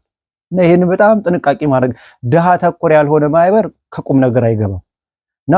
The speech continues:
ወንድም እህቶቻችንን የምንጎበኝበት ለመለመን ያፈሩ ብዙ ክርስቲያኖች አሉና በየመንደሩ እነሱን የምናይበት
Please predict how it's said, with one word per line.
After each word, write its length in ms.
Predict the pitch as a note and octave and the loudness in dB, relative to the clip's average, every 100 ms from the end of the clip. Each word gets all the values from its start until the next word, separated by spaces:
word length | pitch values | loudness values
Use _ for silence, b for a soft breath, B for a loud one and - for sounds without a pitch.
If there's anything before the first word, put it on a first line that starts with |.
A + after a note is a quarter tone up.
| F#3+ | 2
ወንድም 320 | C#3 C#3 D3 | 2 2 2
እህቶቻችንን 680 | D3+ D#3+ D#3 E3 D#3+ F#3 F3+ | 0 -2 -4 -4 -2 -2 -2
የምንጎበኝበት 800 | D3+ B2+ C3 C#3+ D#3+ D#3 D#3+ D#3+ _ _ _ - | 0 0 2 2 0 0 -2 -2 _ _ _ -2
ለመለመን 720 | C3+ F3 F#3 F#3+ F3+ F3+ F3 | 2 2 2 2 2 -2 0
ያፈሩ 440 | E3 D#3 _ E3 D#3 C3+ A#2+ | -2 -4 _ -4 -2 -4 -8
ብዙ 200 | A#2+ D3 E3+ | -6 -4 -2
ክርስቲያኖች 560 | D#3 D3+ - D3 C#3 B2+ | -6 -6 -2 0 0 0
አሉና 280 | D#3 D#3+ F3 | 0 0 0
በየመንደሩ 520 | F3 F3+ F#3 F#3 F#3 F#3 | 0 2 0 0 0 0
እነሱን 420 | D3+ E3+ - F3 | 0 0 -2 -2
የምናይበት 760 | E3 E3+ F3 D#3+ D3 B2 B2 | 0 2 2 2 2 0 -6